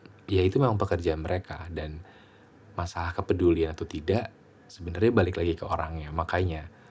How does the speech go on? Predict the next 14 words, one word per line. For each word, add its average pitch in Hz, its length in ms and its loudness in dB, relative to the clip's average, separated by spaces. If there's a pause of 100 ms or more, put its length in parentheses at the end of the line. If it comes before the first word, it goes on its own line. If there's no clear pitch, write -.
(220)
saya 95 180 2
selalu 95 200 4
sarankan, 80 500 -6 (880)
kalau 92 200 2
memang 98 400 4
kamu 98 240 0
tidak 90 240 2
merasa 82 300 -2
cocok - 420 -2
dengan 80 160 -2
psikolog 82 480 -4
atau 78 400 -10 (160)
psikiater - 440 -6
kamu, 82 360 0